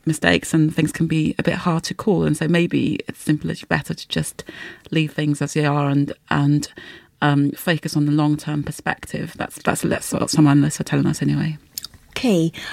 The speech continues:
Speaker 2: Rachel, what impact do you think the upcoming referendum and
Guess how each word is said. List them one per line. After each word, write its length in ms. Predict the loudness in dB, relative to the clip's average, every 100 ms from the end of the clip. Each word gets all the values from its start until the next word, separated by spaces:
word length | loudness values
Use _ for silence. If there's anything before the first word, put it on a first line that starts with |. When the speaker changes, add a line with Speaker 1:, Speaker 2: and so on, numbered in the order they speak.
| -2
Speaker 2:
Rachel, 640 | 0 0 -2 0 2 2 0
what 220 | 0 0 2
impact 480 | 2 2 -2 -2
do 100 | 2
you 140 | 2 2
think 300 | 2 0 2
the 140 | 2
upcoming 480 | 2 -2 -2 0 2
referendum 760 | 0 0 0 2 2 2 0 -2
and 140 | -4